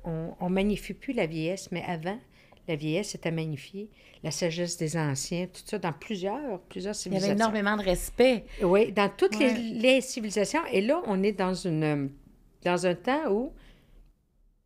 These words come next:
Speaker 1: les vieux, on les rentre dans des bâtisses, puis on dit, « Ferme ta gueule, c'est correct. »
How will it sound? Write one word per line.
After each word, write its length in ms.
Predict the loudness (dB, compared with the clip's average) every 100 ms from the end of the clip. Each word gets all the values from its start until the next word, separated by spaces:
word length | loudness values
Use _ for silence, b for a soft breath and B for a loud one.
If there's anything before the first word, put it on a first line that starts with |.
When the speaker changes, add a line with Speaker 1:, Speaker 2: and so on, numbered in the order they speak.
| _ _ _ _ 0
Speaker 1:
les 220 | 4 4
vieux, 260 | 2 0
on 80 | 2
les 140 | 0 -2
rentre 220 | -2 -2
dans 100 | -2
des 120 | -2
bâtisses, 400 | -2 -2 -4 -10
puis 100 | -8
on 60 | -8
dit, « 180 | -8 -12
Ferme 280 | -6 -6 -4
ta 160 | -4
gueule, 260 | -4 -6 -6
c'est 140 | -12
correct. » 500 | -14 -12 -12 -14 -20